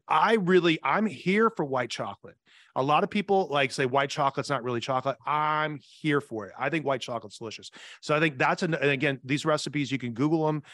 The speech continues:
Tyler Florence, white chocolate, cranberry macadamia nut cookie, that's out there wa-, also. But, but another thing that I think is really kind of fun, because when you start to bake, it, it seems to be that moment that you can really kind of connect with your family, specifically with your kids.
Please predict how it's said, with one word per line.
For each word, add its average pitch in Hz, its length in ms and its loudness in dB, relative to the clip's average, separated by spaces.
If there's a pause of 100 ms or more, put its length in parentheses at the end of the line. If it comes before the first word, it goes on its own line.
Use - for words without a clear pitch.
(200)
Tyler 143 320 2
Florence, 143 560 0
white 131 260 -4
chocolate, 131 500 -2
cranberry 127 360 -2
macadamia 120 460 -4
nut 120 120 -6
cookie, 131 240 -8
that's 117 240 -6
out 117 160 -4
there 113 220 -6 (360)
wa-, 127 140 -4
also. 131 560 -2
But, 143 280 -2 (200)
but 143 140 -4
another 175 320 2
thing 277 200 0
that 165 160 2
I 135 60 2
think 143 240 -2
is 117 100 -4
really 131 200 -2
kind 127 180 -4
of 117 80 -8
fun, 117 300 -4 (340)
because 147 260 0
when 156 100 -2
you 156 60 -2
start 190 260 2
to 175 80 2
bake, 151 280 2
it, 139 100 -10
it 135 140 -8
seems 180 240 -2
to - 60 -12
be 165 100 0
that 143 220 0
moment 135 500 -2
that 127 160 -2
you 123 100 -10
can 127 140 -4
really 131 200 -2
kind 131 180 -4
of 113 80 -8
connect 127 240 -4
with 120 60 -10
your 113 80 -8
family, 135 340 -4
specifically 120 640 -8
with 107 100 -10
your 104 120 -12
kids. 117 360 -8